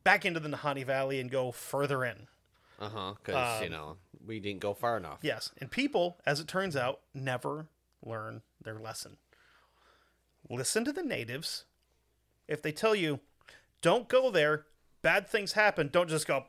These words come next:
Speaker 1: "Ah, savages."
Speaker 2: Yes.
Speaker 1: How dare you tell me, a white man, what do, what goes on there, you people that have lived here for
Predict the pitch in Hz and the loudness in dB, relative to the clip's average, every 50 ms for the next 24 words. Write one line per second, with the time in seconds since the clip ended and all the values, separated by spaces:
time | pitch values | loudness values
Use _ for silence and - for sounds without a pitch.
0 | _ 208 208 214 220 208 185 160 147 - - - 160 147 143 151 151 156 175 175 | _ 4 6 8 8 8 6 4 2 0 2 2 2 2 2 2 0 -2 -2 -2
1 | 165 - - - - - 107 107 98 80 - - - - - - - - - _ | -2 -4 -8 -12 -12 -10 -8 -8 -6 -8 -10 -14 -14 -16 -16 -18 -20 -20 -20 _
2 | _ _ _ - _ _ _ _ _ - 190 220 226 190 151 208 196 202 196 185 | _ _ _ -20 _ _ _ _ _ 6 8 8 8 6 6 8 10 10 10 8
3 | 180 180 160 - - 180 175 170 170 165 156 147 139 - - - - - - 156 | 4 0 -2 0 0 2 2 2 2 2 2 0 0 -4 -10 -20 -10 -4 0 2
4 | 147 156 175 175 - 151 156 151 151 143 135 131 120 - _ - _ _ _ _ | 4 6 6 4 4 2 2 2 2 2 2 -2 -6 -12 _ -20 _ _ _ _
5 | _ _ _ _ - 165 170 156 165 190 190 185 175 175 165 156 156 180 170 160 | _ _ _ _ 4 6 6 8 8 8 8 8 6 4 4 4 4 4 4 6
6 | 170 170 160 160 156 160 156 156 151 147 170 165 151 143 - - 180 165 - 165 | 6 6 4 4 6 6 6 6 6 6 2 0 0 0 0 0 0 2 2 2
7 | 156 156 151 151 143 151 160 160 - - 170 160 147 - - 156 139 127 | 4 4 4 4 4 2 2 2 2 0 0 0 0 2 0 0 0 0